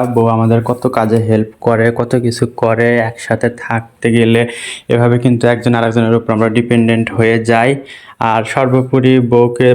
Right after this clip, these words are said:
ভালোবাসা, বউ না থাকলে বউকে মিস করা, আর একা একা থাকাটা আসলে অনেক বেশি কষ্টের। তো আমরা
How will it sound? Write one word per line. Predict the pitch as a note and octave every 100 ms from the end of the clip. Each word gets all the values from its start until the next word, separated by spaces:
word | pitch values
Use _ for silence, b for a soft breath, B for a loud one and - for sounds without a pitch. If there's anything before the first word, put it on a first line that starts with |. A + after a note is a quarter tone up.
| B2
ভালোবাসা, | G#2+ A#2 A2+ A2+ - A#2+ A#2
বউ | A#2+ B2
না | A#2 A2+
থাকলে | B2 B2 A2+
বউকে | A#2 A#2 B2 A2
মিস | B2 B2+ -
করা, | A#2 A#2 A#2+ B B B B - A2
আর | A2 - C3
একা | C3 D3
একা | D3 C#3+
থাকাটা | C3+ B2+ B2+ B2+
আসলে | B2 B2 B2 A#2+
অনেক | A#2 A#2 A#2
বেশি | A2+ A2+ -
কষ্টের। | A#2+ - - C3+ D#3+ - B B B - - -
তো | C3 B2 A#2+ A#2 - - C3
আমরা | B2